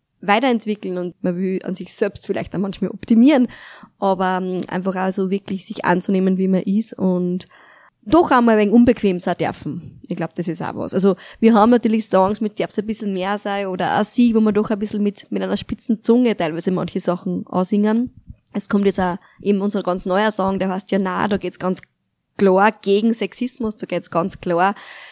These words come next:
gegen Übergrifflichkeiten auch. Da sind dann manchmal die Männer ein bisschen verschreckt, dass man sowas singt als Frau. Äh, und wir haben aber gesagt, die Männer singen das auch. Wir singen auch, dass die Frauen mit lange, also mit hohe Absätze, kurze Hauptsätze haben. Also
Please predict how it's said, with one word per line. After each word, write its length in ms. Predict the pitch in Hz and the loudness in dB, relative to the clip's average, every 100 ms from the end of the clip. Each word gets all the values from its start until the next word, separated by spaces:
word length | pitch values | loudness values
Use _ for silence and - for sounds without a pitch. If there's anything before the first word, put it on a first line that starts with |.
| - | -6
gegen 560 | 202 202 196 196 190 190 | 0 0 0 -4 -4 -6
Übergrifflichkeiten 1000 | - 247 269 269 247 226 - 196 202 240 | 2 4 4 2 0 -2 -2 -4 -2 -4
auch. 240 | - 208 240 - - - - _ _ _ | -4 -4 -6 -10 -20 -20 -20 _ _ _
Da 80 | 240 | 0
sind 200 | 214 185 | 2 2
dann 120 | 208 | 2
manchmal 380 | 196 185 185 202 | 2 -2 0 0
die 80 | 196 | 2
Männer 220 | 175 180 | -2 -4
ein 40 | 190 | -4
bisschen 240 | 202 190 | -4 -2
verschreckt, 600 | 190 - 190 - - - | -2 0 -2 -4 -20 -20
dass 140 | - 190 | -6 0
man 100 | 190 | 2
sowas 320 | 202 202 - | 4 2 4
singt 320 | 220 269 - | 6 6 4
als 140 | - - | -4 -4
Frau. 280 | 170 185 220 - - - - - | 2 2 2 -4 -20 -20 -14 0
Äh, 180 | 202 | 2
und 140 | 196 208 | 4 6
wir 100 | 214 | 6
haben 80 | 220 | 4
aber 140 | 214 | 2
gesagt, 360 | - 220 _ - _ _ - | 0 -2 _ -20 _ _ -16
die 160 | 175 | -8
Männer 240 | 185 175 190 | -6 -4 -6
singen 300 | - 202 214 | -2 0 0
das 140 | 208 | 0
auch. 200 | - 180 208 | -2 -4 -6
Wir 140 | - 190 | -6 -6
singen 320 | 190 220 170 | -2 0 0
auch, 120 | 123 | 0
dass 220 | 233 - | -2 -4
die 440 | - 196 196 190 - _ | -4 -4 -2 -4 -6 _
Frauen 480 | - 139 127 196 | -8 -2 0 2
mit 180 | 208 214 | 2 2
lange, 540 | 185 180 208 214 214 208 _ - | 0 0 2 2 0 -4 _ -6
also 180 | 202 | -4
mit 160 | 190 - | -4 2
hohe 220 | 262 269 | 6 6
Absätze, 420 | 165 - - 208 | 4 -2 -4 -6
kurze 320 | - 226 - 202 | 0 0 2 -4
Hauptsätze 420 | 185 - 208 202 | -4 -6 -6 -6
haben. 140 | 180 - - - | -8 -10 -20 -12
Also 320 | 208 196 202 | -4 0 0